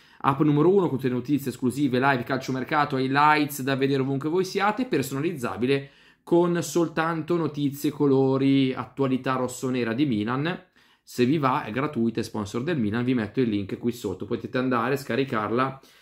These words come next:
tornare, poi mi direte cosa ne pensate. È molto ben fatta ed è un servizio in più per ogni tifoso rossonero.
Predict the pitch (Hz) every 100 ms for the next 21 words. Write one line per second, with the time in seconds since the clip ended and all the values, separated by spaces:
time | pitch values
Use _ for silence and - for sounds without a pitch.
0 | _ - 185 147 113 127 127 127 120 120
1 | 113 107 113 117 113 113 110 120 120 131
2 | - 101 95 107 101 - _ _ - 113
3 | 127 131 123 123 113 120 117 113 - 110
4 | 95 - 110 101 98 98 101 107 120 113
5 | 120 117 110 113 113 104 107 110 107 101
6 | 107 104 101 98 - 101 92 90 -